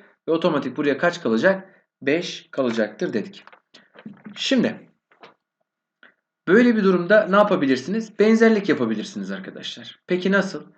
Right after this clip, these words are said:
Mesela şuraya x diyelim. Şurada iki birim var. Tamamı üç birim. Yani ikinin üçe oranı, bakın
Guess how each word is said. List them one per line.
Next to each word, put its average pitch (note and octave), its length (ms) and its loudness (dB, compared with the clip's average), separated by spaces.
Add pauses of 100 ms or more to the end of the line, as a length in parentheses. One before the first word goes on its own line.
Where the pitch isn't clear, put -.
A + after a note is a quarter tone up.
(460)
Mesela D3+ 440 -2 (600)
şuraya F#3+ 720 0
x - 300 -12
diyelim. B2 480 -4 (380)
Şurada - 880 -2
iki F#3 260 -2
birim A3 300 2
var. A3+ 320 0
Tamamı F#3+ 420 2
üç F3+ 220 -6
birim. F#2 240 -10 (120)
Yani D3+ 460 0 (460)
ikinin A#3 680 0
üçe D#3 280 2
oranı, B2+ 540 4 (1300)
bakın G2+ 300 -10